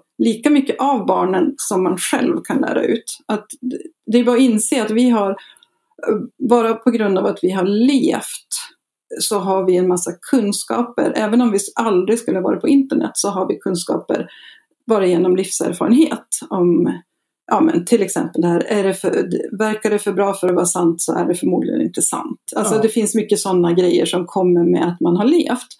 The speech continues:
Speaker 1: som barn behöver höra och, och få del av. Och sen så behöver vi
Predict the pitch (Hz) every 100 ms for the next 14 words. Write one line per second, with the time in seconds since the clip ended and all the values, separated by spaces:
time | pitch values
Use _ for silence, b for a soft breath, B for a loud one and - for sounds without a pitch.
0 | B B B - - 359 339 269 220 -
1 | _ 226 311 285 214 208 226 233 214 190
2 | 180 170 - - _ - 185 - - -
3 | - _ _ _ _ _ - - - -
4 | 190 202 180 - - 381 247 - 277 330
5 | 320 302 269 269 269 262 240 214 269 254
6 | 208